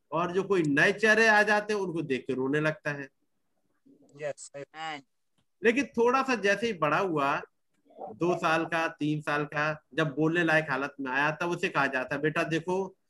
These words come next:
Speaker 1: ये तुम्हारी मम्मी है, बोलो मम्मी।"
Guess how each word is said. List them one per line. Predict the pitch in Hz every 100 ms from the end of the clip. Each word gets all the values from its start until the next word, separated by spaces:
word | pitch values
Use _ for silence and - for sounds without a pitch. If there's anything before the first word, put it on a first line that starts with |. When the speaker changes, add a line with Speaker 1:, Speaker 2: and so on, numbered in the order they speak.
| _ -
Speaker 1:
ये | 170 175
तुम्हारी | 160 160 165
मम्मी | 175 165 170 175
है, | 160 151 90 78 _ _ _ -
बोलो | 180 214 214
मम्मी।" | 170 165 180 185 185 180 117